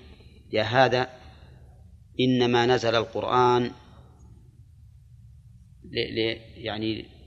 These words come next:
لتهوين الأحزان أو كلمة نحوها، ولم ينزل القرآن لتهييج الأحزان". يعني وهذا الرجل قد هيج أحزان الناس في هذه الكلمة،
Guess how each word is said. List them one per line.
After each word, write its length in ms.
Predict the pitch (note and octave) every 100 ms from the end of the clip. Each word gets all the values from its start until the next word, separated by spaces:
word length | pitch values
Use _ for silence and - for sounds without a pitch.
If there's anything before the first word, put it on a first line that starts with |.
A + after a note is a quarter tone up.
| - -
لتهوين 480 | - A#2+ B2 C3+ D#3
الأحزان 400 | B2+ - B2+ A2 - B2
أو 80 |
كلمة 360 | A2+ B2+ B2 A#2
نحوها، 460 | A#2+ A2+ A2+ F#2+ - - - - - - - - - - - - -
ولم 360 | C3 E3+ E3
ينزل 400 | D3+ D3 C#3 A#2
القرآن 580 | A#2 G#2 A2 A#2+ C#3 C#3+
لتهييج 560 | C3 C3 A#2 A#2 D#3+ C3
الأحزان". 420 | G#2+ - G#2+ F#2+ - - - - - - - - _ _ - - - - - _ - - -
يعني 120 | A2
وهذا 280 | A#2+ B2+ B2+
الرجل 280 | A#2+ C3 B2+
قد 200 | A#2 A2+
هيج 420 | C3+ C3 D3 - - - - - - - - - - - - -
أحزان 340 | G#2 - C3+ C3+
الناس 400 | C3+ D3+ - - - - - - - - - -
في 100 | A2+
هذه 140 | A2+
الكلمة، 400 | G#2+ B2+ A#2+ F#2